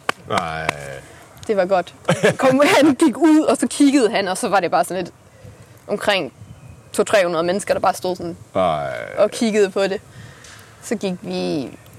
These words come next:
Speaker 2: jeg var på det hold, der blev sendt ind, men de sendte os ind, før vi skulle have været inde, så vi blev sendt ind, da spillerne var på vej ud. Så vi gik tilbage med langt størstedelen af de spillere, der skulle have spillet.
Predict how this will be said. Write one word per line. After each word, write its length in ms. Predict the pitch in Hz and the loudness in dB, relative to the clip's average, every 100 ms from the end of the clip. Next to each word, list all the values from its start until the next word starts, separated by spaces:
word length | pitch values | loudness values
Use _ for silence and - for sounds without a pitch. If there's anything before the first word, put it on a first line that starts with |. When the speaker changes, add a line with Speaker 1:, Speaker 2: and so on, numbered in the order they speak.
| - | -4
Speaker 2:
jeg 160 | - 220 | 0 0
var 60 | |
på 100 | 214 | 0
det 120 | 196 196 | -2 0
hold, 240 | 202 196 | 0 0
der 60 | - | -2
blev 140 | 185 | -8
sendt 240 | - 185 | -4 -4
ind, 220 | 185 285 269 - - - - - - | 0 0 -2 -12 -20 -20 -20 -20 -6
men 160 | 214 208 | -4 -2
de 100 | 208 | -2
sendte 200 | 202 196 | -2 0
os 120 | 196 | 2
ind, 180 | 226 208 | 0 0
før 400 | - 214 196 165 - | 0 2 2 0 -8
vi 120 | 190 | -10
skulle 340 | 202 - 262 294 | -8 -2 2 2
have 100 | 226 | 4
været 180 | 202 208 | 4 4
inde, 220 | 208 233 | 2 -2
så 160 | - | -4
vi 140 | 202 214 | -6 -2
blev 140 | 220 | -2
sendt 240 | 208 196 190 | 0 0 0
ind, 120 | 202 | -2
da 60 | |
spillerne 380 | 202 - 208 214 | -2 0 2 2
var 100 | 185 | -2
på 120 | 180 | -2
vej 200 | 185 185 185 | -2 -2 0
ud. 200 | 277 320 - - - - - | 0 0 -2 -20 -20 -20 -4
Så 140 | 240 | 0
vi 100 | 233 | 2
gik 160 | 240 220 | 2 0
tilbage 540 | 233 196 202 208 220 | -2 2 2 4 4
med 360 | 233 196 190 190 | 2 -2 -2 0
langt 240 | 208 196 | 0 0
størstedelen 480 | - 208 - 190 185 | 0 0 0 -6 -4
af 100 | 185 | -4
de 80 | 196 | -4
spillere, 280 | - 196 190 | -2 -2 -2
der 60 | |
skulle 180 | 190 214 | -2 -6
have 40 | 185 | -6
spillet. 280 | - 127 | -6 -6